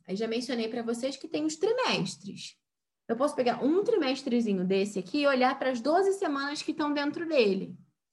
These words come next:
Aí eu vou poder planejar as minhas semanas. E dentro das minhas semanas, eu vou estruturar como vão ser os meus dias.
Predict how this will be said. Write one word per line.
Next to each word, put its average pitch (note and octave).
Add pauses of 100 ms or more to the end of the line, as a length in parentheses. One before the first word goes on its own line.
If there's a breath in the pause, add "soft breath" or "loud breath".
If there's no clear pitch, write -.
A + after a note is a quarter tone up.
(300)
Aí G#3
eu G3
vou F#3
poder F3
planejar F#3
as G3+
minhas B3
semanas. A3+ (440)
E D#4
dentro D4
das A#3+
minhas G3+
semanas, A3+
eu G#3
vou A3
estruturar A#3
como C4
vão B3
ser A3+
os B3
meus A3+
dias. F#3